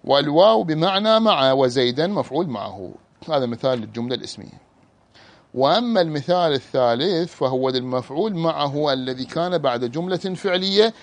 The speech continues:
وكان قبل واو المعية ضمير متصل مؤكد بضمير منفصل، اللي هو شنو؟ "جئت أنا وزيدا". فإن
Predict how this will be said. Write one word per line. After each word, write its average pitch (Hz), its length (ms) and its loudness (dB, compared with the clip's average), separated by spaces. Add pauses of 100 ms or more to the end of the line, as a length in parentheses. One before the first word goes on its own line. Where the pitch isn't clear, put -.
(260)
وكان 208 460 4
قبل 180 460 4
واو 170 380 6
المعية 147 500 0
ضمير 202 360 0
متصل 240 600 0
مؤكد 254 1160 4 (100)
بضمير 165 520 2
منفصل، 113 580 -8 (1200)
اللي 110 180 -4
هو 120 120 -2
شنو؟ 170 320 -4
"جئت 160 440 2
أنا 277 680 2 (540)
وزيدا". 120 760 -6 (1200)
فإن 131 360 0